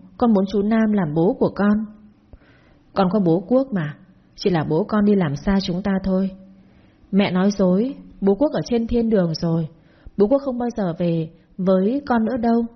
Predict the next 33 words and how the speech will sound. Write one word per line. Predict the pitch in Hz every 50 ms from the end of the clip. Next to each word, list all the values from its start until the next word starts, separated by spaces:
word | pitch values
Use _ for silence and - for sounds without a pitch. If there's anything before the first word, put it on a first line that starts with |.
| _ -
mẹ | - 185 -
nói | - 185 196 208 202
dối | 202 180 196 262 269
con." | - 254 233 240 240 233 - - - - - _ _ _ _ _ _ _ _ _ _ _ _ - _ _ _ _ _ _ _ _ _ -
Mai | 190 196 190 180
ôm | - 185 180 175 175
cu | - 185
Bo | 170 165 180 175 170
khóc | 165 - 254 269 -
nức | 240 269 269 277
nở. | 220 185 156 131 107 - - - - - - - _ _ _ _ -
Hải | - 196 147
Nam | 147 175 190 190 180 180
thấy | 175 175
Mai | 208 208 196 190 185 180
khóc | - 247 262 254
như | 226 208 196
vậy, | 180 165 143 139 170 - - - - - - - -
anh | - 220 196
thấy | 202 202
lòng | 240 240 208 175 151 147
mình | 156 147 139 139 151
buồn | 156 156 147 139 139
khó | - 165 165 180 -
diễn | 226 254 254 254
tả. | 196 165 131 139 - - - - - _ _ _ _
Sau | - - 220
đó | 190 175 175
anh | 196 220 214
chủ | 208 - 208 160 151
động | 139 156 123 85 160
rủ | - - 160 131
Mai: | 139 160 175 180 180 170 -